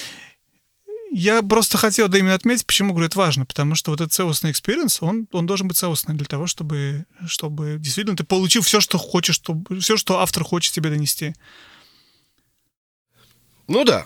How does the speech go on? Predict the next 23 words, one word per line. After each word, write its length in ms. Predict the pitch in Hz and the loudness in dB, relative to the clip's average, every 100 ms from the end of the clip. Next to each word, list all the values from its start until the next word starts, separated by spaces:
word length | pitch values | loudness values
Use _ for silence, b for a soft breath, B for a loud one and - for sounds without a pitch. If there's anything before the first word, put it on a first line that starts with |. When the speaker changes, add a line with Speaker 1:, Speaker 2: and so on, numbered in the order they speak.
| - | -4
Speaker 2:
в 100 | 113 | -2
общем-то, 600 | 160 - 190 - 165 160 - - - | 2 2 0 2 2 2 -2 -12 0
да. 280 | 185 123 | 2 4
Ну, 220 | 110 208 - | 4 4 4
э, 200 | 160 175 - - B B | 4 4 -2 -8 B B
вообще 280 | - 139 320 | 0 2 4
у 80 | 285 | 6
нас 200 | 226 214 | 8 6
сейчас, 520 | 170 208 175 - - | 4 4 6 4 4
э, 120 | 127 131 | 0 0
мне 120 | 156 | 2
кажется, 300 | 175 160 - | 2 2 0
вот 340 | 123 135 - | -2 -2 -4
в 280 | - - - | -10 -12 -8
текущем 760 | - 165 170 - 131 117 98 - _ | -6 -4 -2 0 -2 -4 -8 -14 _
мире 360 | 151 277 269 165 | 0 2 2 2
вот 120 | 147 | 0
этот 320 | 139 - - | -2 -6 -8
вот 260 | 120 120 - | -6 -6 -6
антиспойлер-культура – 1400 | 127 127 139 - 156 139 135 _ _ 143 151 - 294 214 | -4 -4 -4 -4 -2 -2 -6 _ _ -8 -4 -4 0 2
это 200 | 160 151 | 0 -2
такое 360 | 143 - 156 | -6 -2 -2
вот 260 | 139 139 | -2 -4